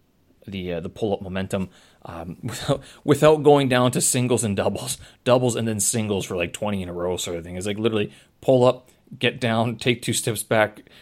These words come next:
two steps forward, pull up and down, like, repeat. E-, every about ten seconds or so, I'm doing a pull up.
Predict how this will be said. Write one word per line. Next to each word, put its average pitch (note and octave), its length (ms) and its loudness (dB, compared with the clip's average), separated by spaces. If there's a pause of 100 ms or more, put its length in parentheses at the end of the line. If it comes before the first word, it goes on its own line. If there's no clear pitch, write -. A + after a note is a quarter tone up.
(140)
two - 120 0
steps B2 300 0
forward, G#2+ 500 2
pull A#2+ 240 4
up - 240 2
and G2 140 -6
down, E2+ 260 -4
like, E2 220 -10
repeat. G2+ 600 -8
E-, F#2+ 200 -6
every G#2 260 -2
about F#2 300 -4
ten G#2 240 -8
seconds G2 400 -6
or G2 60 -8
so, F#2+ 220 -8
I'm F2 120 -10
doing F2 220 -10
a D#2+ 80 -12
pull F#2+ 280 -4
up. F2 160 -8